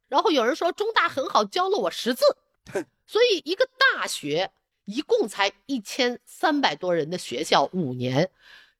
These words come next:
Speaker 1: 这个开的班儿要从识字教到大学教授，教到这些小
Speaker 2: 文盲、
Speaker 1: 文盲、
Speaker 2: 工人。
Speaker 1: 工人、小学水平、中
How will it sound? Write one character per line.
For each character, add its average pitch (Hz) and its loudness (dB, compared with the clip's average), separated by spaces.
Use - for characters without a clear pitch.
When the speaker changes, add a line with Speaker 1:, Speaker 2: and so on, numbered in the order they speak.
Speaker 1:
这 302 -4
个 269 -8
开 381 -4
的 277 -2
班 294 -2
儿 294 -2
要 269 -2
从 285 -4
识 175 -4
字 - -4
教 294 -2
到 262 0
大 - -6
学 226 -2
教 302 2
授， 294 -4
教 349 0
到 285 0
这 262 -8
些 - -8
小 127 0
Speaker 2:
文 180 2
盲、 180 2
Speaker 1:
文 220 0
盲、 226 2
Speaker 2:
工 269 2
人。 - 0
Speaker 1:
工 403 2
人、 254 -2
小 175 -2
学 220 0
水 202 -8
平、 202 -6
中 494 2